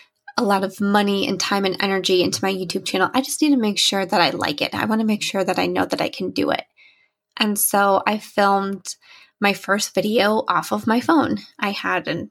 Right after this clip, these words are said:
an Android at the time, maybe like an S five, an S six. <laughs> I can't really remember what it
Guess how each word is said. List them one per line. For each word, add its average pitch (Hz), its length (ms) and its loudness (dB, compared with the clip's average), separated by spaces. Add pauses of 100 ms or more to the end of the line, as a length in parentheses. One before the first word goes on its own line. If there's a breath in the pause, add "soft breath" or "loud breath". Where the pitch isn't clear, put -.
(100)
an 208 100 -4
Android 190 420 0
at 208 120 -2
the 214 60 -4
time, 208 360 0
maybe 185 220 0
like 196 140 -2
an 147 140 -6
S - 200 -4
five, 190 400 2
an 196 100 -6
S - 220 -4
six. 220 320 -2
<laughs> - 40 -4
I 214 40 -4
can't 208 260 0
really 220 220 0
remember 190 440 0
what 196 180 0
it 180 100 -2